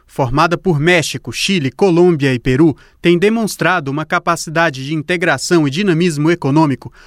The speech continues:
superiores aos do Mercosul nos últimos anos. As exportações chegaram a ser sessenta por cento superiores às do bloco formado por Brasil, Argentina, Venezuela e Uruguai. E outros países foram aceitos como observadores,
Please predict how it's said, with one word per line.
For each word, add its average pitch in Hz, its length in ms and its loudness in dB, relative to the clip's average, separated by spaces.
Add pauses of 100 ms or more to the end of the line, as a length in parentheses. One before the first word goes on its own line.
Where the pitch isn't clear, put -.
superiores 190 880 2
aos 180 240 0
do 190 120 -2
Mercosul 190 680 -2 (140)
nos 214 180 -2
últimos 185 400 -2
anos. 117 380 -4 (360)
As 135 220 -2
exportações 156 760 0
chegaram 180 380 0
a 160 80 -2
ser 180 240 -2
sessenta 196 580 0
por 226 220 -4
cento 180 320 0
superiores 202 800 0 (340)
às 139 180 -2
do 185 100 2
bloco 151 340 0
formado 170 460 0
por 185 180 -2
Brasil, 165 560 0 (200)
Argentina, 160 680 0
Venezuela 190 720 0
e 214 100 0
Uruguai. 147 540 2 (360)
E 180 120 2
outros 226 360 2
países 175 540 0
foram 220 240 0
aceitos 180 400 0
como 180 300 2
observadores, 190 1000 0